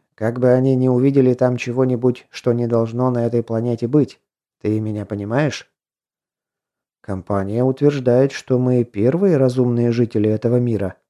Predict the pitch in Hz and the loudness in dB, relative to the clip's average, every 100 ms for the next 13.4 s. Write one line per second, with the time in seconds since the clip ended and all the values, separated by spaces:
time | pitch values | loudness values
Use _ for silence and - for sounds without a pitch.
0 | _ - 107 - 98 110 131 135 113 110 | _ -14 -12 -10 -8 -8 -4 -4 -4 -4
1 | 104 104 107 101 98 85 _ _ _ _ | -4 -4 -4 -6 -8 -10 _ _ _ _
2 | _ _ _ - 120 120 117 117 123 120 | _ _ _ -4 -2 2 2 2 0 0
3 | 120 156 175 123 117 - 113 104 120 113 | 0 0 0 -2 -6 -4 -4 -4 -4 -2
4 | 110 104 104 110 107 104 110 - 120 113 | -2 -2 -4 -6 -4 -6 -8 -2 -2 0
5 | 110 - - 120 113 117 113 117 127 131 | -2 -6 -2 -2 0 0 0 0 0 0
6 | 135 139 139 131 131 _ _ _ _ _ | -2 2 2 2 0 _ _ _ _ _
7 | _ _ _ _ _ _ - 107 110 113 | _ _ _ _ _ _ -6 -4 0 0
8 | 107 - - - - _ - 107 123 123 | 0 -4 -10 -14 -20 _ -6 2 4 4
9 | - - 113 120 120 113 110 - 131 120 | 2 -6 -2 0 0 -2 -4 0 0 2
10 | 120 117 117 117 110 120 113 110 - 117 | -2 -2 -2 -2 -4 -4 -4 -4 -6 -4
11 | 113 - 107 98 90 - _ _ _ - | -4 -2 -2 0 -2 -8 _ _ _ -4
12 | 113 120 131 127 123 120 117 113 110 107 | 0 2 4 4 2 2 2 0 0 0
13 | 113 135 131 | 0 -4 -6